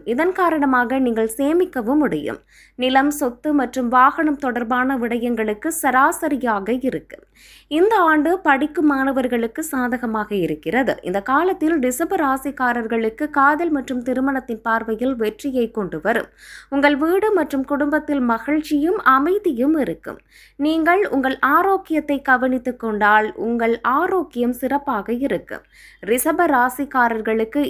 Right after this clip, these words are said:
இரண்டாயிரத்து இருபத்தாறாம் ஆண்டு காதல் வாழ்க்கைக்கு சரியாக இருக்கும். உங்கள் காதல் வாழ்க்கையில் எந்த பெரிய பிரச்சனையும் வரவிட மாட்டார். இரண்டாயிரத்து இருபத்தாறாம் ஆண்டு ரிஷப ராசியின் திருமணத்திற்கு தகுதியான ஜாதகக்காரர்களுக்கு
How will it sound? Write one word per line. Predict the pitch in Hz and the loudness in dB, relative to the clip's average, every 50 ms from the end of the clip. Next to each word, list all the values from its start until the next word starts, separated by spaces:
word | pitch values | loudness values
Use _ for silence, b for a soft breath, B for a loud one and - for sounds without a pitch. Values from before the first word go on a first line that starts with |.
| 220 | 0
இரண்டாயிரத்து | 240 240 247 254 262 277 277 269 247 269 262 254 247 254 254 233 | 0 0 0 0 0 0 0 0 -2 -2 -2 -2 -2 -2 -2 -2
இருபத்தாறாம் | 226 214 226 226 226 240 233 233 254 277 285 269 247 226 220 214 214 | -2 -2 -4 -6 -4 -2 0 0 0 0 0 -2 -2 -2 -2 -2 0
ஆண்டு | 214 214 202 240 277 302 302 - | -2 0 0 0 0 -2 -2 0
காதல் | 311 302 339 370 370 392 359 277 226 240 | 2 2 2 2 0 0 -2 0 0 0
வாழ்க்கைக்கு | 233 226 240 254 - - 262 226 - - 277 269 - | 2 0 0 -2 -4 -6 -8 -8 -6 -8 -10 -10 -8
சரியாக | - 233 208 240 240 269 254 233 202 185 175 170 175 175 | -8 -6 -4 -4 -2 0 0 0 0 -2 -6 -4 -2 -2
இருக்கும். | 233 262 254 - - 143 - B B B B B B B | 0 -2 -2 -4 -8 -10 -10 B B B B B B B
உங்கள் | 208 208 214 220 220 - | -2 0 0 0 2 2
காதல் | 285 302 349 349 403 349 269 277 | 2 2 2 2 0 0 2 2
வாழ்க்கையில் | 269 262 254 - 262 240 233 277 285 262 247 247 | 0 0 0 -2 -4 -2 -2 0 2 2 2 2
எந்த | 277 311 370 359 - | 0 0 -2 -2 -4
பெரிய | 269 254 294 302 320 311 - | -4 -2 -2 -2 -2 -4 -4
பிரச்சனையும் | - 240 233 233 - 277 254 240 208 233 226 214 208 | -6 -6 -6 -6 -6 -4 -4 -4 -4 -4 -4 -2 -2
வரவிட | 220 220 254 254 262 240 233 185 165 160 | 0 0 0 -2 -2 -2 -2 -4 -4 -6
மாட்டார். | 156 156 - - - - - - B B B B B B B - 175 | -8 -10 -8 -6 -6 -6 -6 -10 B B B B B B B -6 -2
இரண்டாயிரத்து | 185 175 214 226 240 240 220 220 220 220 - 214 | -2 0 2 2 2 2 0 -2 -4 -4 -4 -6
இருபத்தாறாம் | 208 196 220 214 - 240 269 311 349 330 285 247 233 | -6 -6 -6 -8 -6 -4 -4 -2 -2 -2 -2 -2 -2
ஆண்டு | 226 220 226 247 247 240 | -2 -2 -2 0 0 -2
ரிஷப | 226 233 277 262 277 277 | -2 -2 -2 0 0 0
ராசியின் | 262 240 214 214 - 226 214 226 226 226 - | 2 0 0 -2 -2 -2 0 0 0 0 -2
திருமணத்திற்கு | 285 294 320 320 311 277 254 240 - 226 - - 233 233 - 226 | -2 0 0 0 0 0 -2 -4 -8 -10 -8 -8 -10 -4 -2 -4
தகுதியான | 202 208 247 240 247 240 240 233 226 240 277 294 269 233 | -2 -2 -4 -6 -4 -2 -2 0 0 0 0 -2 0 -2
ஜாதகக்காரர்களுக்கு | 247 226 233 240 262 269 - 254 254 - 233 214 202 196 190 175 165 160 147 147 147 147 - 190 | 0 0 0 0 -2 -2 -4 -6 -6 -4 -4 -4 -2 -4 -4 -4 -2 -2 0 0 -2 0 2 4